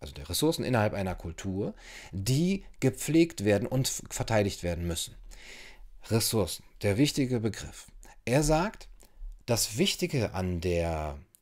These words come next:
äh, an dem neuen Diskurs sind nicht Werte und Normen, weil Werte und Normen oft als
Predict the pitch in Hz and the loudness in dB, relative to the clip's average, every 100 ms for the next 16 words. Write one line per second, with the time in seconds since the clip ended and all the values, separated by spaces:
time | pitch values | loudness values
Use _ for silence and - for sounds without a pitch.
0 | _ - 78 78 95 87 85 110 196 214 | _ -10 -10 -8 -6 -2 2 4 4 4
1 | 120 85 - 80 73 117 135 165 - 92 | 2 -2 -6 -8 0 2 4 2 -2 0
2 | 117 135 156 - 123 117 107 107 139 269 | 6 6 4 0 -2 -2 0 2 2 0
3 | 82 120 - - - 110 120 107 131 185 | -2 -8 -12 -18 0 4 6 4 2 2
4 | - 117 - 113 123 139 151 143 - 139 | 0 -4 -2 0 2 2 0 -2 0 0
5 | - - - 117 120 117 - | 0 -8 -2 2 4 4 -2